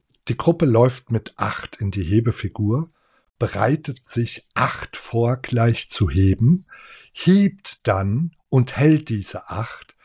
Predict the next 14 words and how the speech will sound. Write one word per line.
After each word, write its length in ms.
dann 220
wird 140
das 200
wieder 340
abgelassen 960
und 140
dann 160
geht 200
man 180
wieder 200
in 100
seine 280
nächste 380
Position. 840